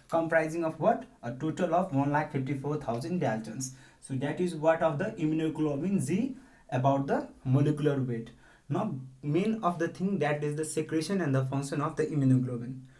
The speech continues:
So whenever we are being encountered with any of the infections, the first immunoglobulin to arrive at the site is the I G M. What? I G M. So if we are being asked,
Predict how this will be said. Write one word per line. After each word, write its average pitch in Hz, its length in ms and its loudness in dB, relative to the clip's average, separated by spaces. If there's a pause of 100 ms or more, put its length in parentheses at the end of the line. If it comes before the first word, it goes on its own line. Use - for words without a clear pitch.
(300)
So 233 480 2
whenever 165 560 0
we 233 200 2
are 220 80 2
being 208 160 -4
encountered 190 540 0
with 170 240 -4
any 185 180 2
of 220 160 2
the 160 60 0
infections, 147 720 -2
the 143 160 -2
first 214 380 0
immunoglobulin 180 580 2
to 147 100 -4
arrive 147 280 2
at 160 140 0
the 147 60 -4
site 143 320 -2
is 143 120 -2
the 180 180 -4
I 131 200 2
G 127 160 -2
M. 120 120 -4
What? 170 240 -2 (360)
I 131 140 4
G 113 200 0
M. 107 160 -10 (340)
So - 180 -10
if 226 160 0
we 226 160 4
are 220 140 8
being 202 160 0
asked, 139 320 -4